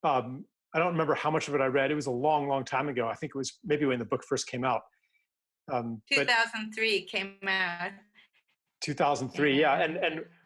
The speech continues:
Speaker 1: we'll talk about that book a little bit, but also, um, some of what Amy's moved on to.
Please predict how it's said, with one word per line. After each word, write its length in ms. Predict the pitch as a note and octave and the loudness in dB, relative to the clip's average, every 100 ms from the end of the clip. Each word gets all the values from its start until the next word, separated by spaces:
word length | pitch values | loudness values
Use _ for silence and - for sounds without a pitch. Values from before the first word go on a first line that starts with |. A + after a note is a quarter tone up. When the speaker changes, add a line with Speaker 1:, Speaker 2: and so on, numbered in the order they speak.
| - | -2
Speaker 1:
we'll 100 | D#3+ | 0
talk 200 | F3+ E3+ | 2 2
about 140 | F3 | 2
that 160 | D#3 D3+ | 2 2
book 120 | D#3 | 0
a 40 | |
little 200 | C#3+ E3 | 2 2
bit, 220 | C#3 C#3+ C3+ | 4 2 0
but 100 | D#3 | 0
also, 560 | D#3 - C#3+ B2+ B2+ - _ - - _ - G3+ D#3+ - | 0 2 2 2 0 -8 _ -20 -20 _ -16 -12 -6 -2
um, 200 | C3 A#2 | -2 0
some 180 | - C#3+ | 0 0
of 140 | B2 | 2
what 140 | D3 C#3+ | 0 0
Amy's 320 | D#3 C#3 A#2+ | 0 0 -2
moved 180 | C#3+ A#2+ | -2 0
on 160 | C#3+ E3 | 0 2
to. 280 | D3 B2+ | 2 2